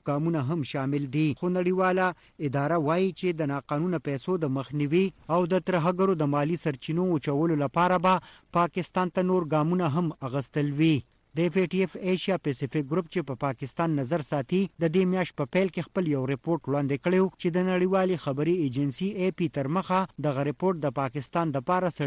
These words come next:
ډېر حوصله افزا نه و. د ترهګرو د مالي وسیلو او د غیر قانوني پیسو پر ضد پاکستان د څلوېښتو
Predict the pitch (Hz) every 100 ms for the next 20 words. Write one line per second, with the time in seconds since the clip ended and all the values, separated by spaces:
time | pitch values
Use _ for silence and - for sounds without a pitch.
0 | 143 190 180 - 156 165 180 180 170 160
1 | 185 147 139 135 151 151 - - 175 185
2 | 156 175 190 190 151 139 143 151 170 143
3 | - 147 180 202 160 143 147 165 156 -
4 | 139 143 143 151 143 - 165 147 131 175
5 | - 147 127 143 - 180 190 - - -
6 | 135 165 190 180 190 - 151